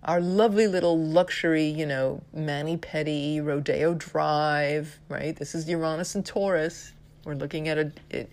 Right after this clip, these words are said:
everything differently. And, uh, this is a stepping back from our, like, if you have your daily routine of, you know, going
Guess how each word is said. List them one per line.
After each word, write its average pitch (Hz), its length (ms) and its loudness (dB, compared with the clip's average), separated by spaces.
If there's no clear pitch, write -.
everything 156 600 -2
differently. 156 600 -4
And, 165 420 0
uh, 151 360 2
this 170 320 -2
is 165 160 -4
a 160 100 -4
stepping 175 600 -2
back 160 560 0
from 180 240 0
our, 170 320 4
like, 170 220 2
if 175 140 -4
you 196 120 0
have 180 200 -2
your 165 140 0
daily 175 540 0
routine 165 580 0
of, 143 160 -4
you 147 120 -4
know, 139 160 -4
going 156 520 0